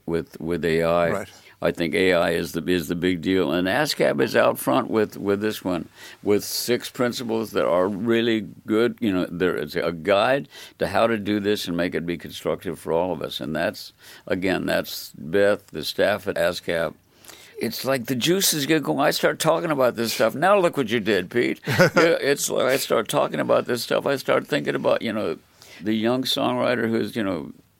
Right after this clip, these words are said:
Speaker 1: writing with the headphones on so they don't wake the, the baby, whether it's he, she, or they, you know. And incidentally, ascap is, is culturally, we are,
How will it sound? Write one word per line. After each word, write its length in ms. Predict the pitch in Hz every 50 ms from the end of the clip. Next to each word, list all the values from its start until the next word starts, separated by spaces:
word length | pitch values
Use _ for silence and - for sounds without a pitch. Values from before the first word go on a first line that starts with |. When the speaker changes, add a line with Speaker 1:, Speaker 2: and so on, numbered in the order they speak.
| _ - - - - - - -
Speaker 1:
writing 400 | - 101 107 110 117 127 123 117 113
with 160 | 107 98 -
the 180 | - 95 95 107
headphones 520 | 120 120 120 117 113 117 113 113 95 -
on 180 | 92 90 92 92
so 120 | - -
they 120 | 80 95 107
don't 200 | 98 95 85 82
wake 200 | 104 104 92 -
the, 160 | 110 104 - - -
the 300 | 98 92 - 90 104 95
baby, 360 | 92 113 117 117 127 117 92
whether 300 | 92 107 104 104 107 101
it's 140 | 87 - -
he, 220 | 101 - 123 117
she, 300 | - - - 123 127 120
or 140 | 123 123 117 110
they, 520 | 110 123 131 143 143 127 101 95 92 - - _ _ _ _ _ - - - - - - - -
you 80 | - 90
know. 280 | 85 90 90 73 69 - - - _ _ _ -
And 260 | - 65 76 87 80 76
incidentally, 640 | - 113 117 113 - 127 113 113 90 95 101 101
ascap 600 | 92 95 98 107 101 - - 113 98 101 - -
is, 180 | 95 90 80 -
is 320 | - 82 98 92 90 87
culturally, 560 | - - 117 113 117 - - 110 95 95 98
we 240 | 90 95 98 98 80
are, 320 | 78 87 82 76 78 -